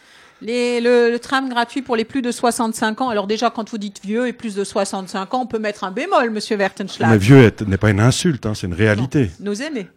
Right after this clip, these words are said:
Speaker 1: Non, non. Mais vous savez, euh, on a eu cette réflexion très en amont. Alors pourquoi, euh, seulement à partir de soixante-cinq ans ? Je suis désolée, mais les transports, ça coûte cher. Le transport gratuit, euh, si on prend l'exemple de Mulhouse,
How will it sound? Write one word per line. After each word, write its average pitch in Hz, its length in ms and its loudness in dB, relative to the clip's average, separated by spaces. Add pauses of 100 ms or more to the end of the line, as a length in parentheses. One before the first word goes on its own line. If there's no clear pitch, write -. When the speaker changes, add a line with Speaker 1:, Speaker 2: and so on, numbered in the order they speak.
(360)
Speaker 1:
Non, 208 100 -10
non. 180 100 -12 (380)
Mais 254 280 -2
vous 285 100 -2
savez, 370 340 4
euh, 240 460 4
on 277 120 0
a 302 100 2
eu 320 80 0
cette 302 200 -6
réflexion 277 520 -4
très 269 260 -2
en 247 120 -2
amont. 208 300 0
Alors 214 220 -2
pourquoi, 277 540 -2
euh, 202 340 0
seulement 240 300 -8
à 240 60 -2
partir 233 320 -8
de 226 100 -6
soixante-cinq 220 680 -6
ans ? 359 180 -4 (360)
Je 214 100 -14
suis 226 140 -12
désolée, 240 400 -2
mais 247 100 -2
les 233 120 -4
transports, - 440 -6
ça 247 120 -4
coûte 247 200 -12
cher. 185 300 -4
Le 202 100 -8
transport 226 500 -2
gratuit, 247 560 -2 (460)
euh, 190 160 -2
si 285 220 -6
on 269 80 -4
prend 269 160 -2
l'exemple 254 340 -2
de 247 80 0
Mulhouse, 233 560 0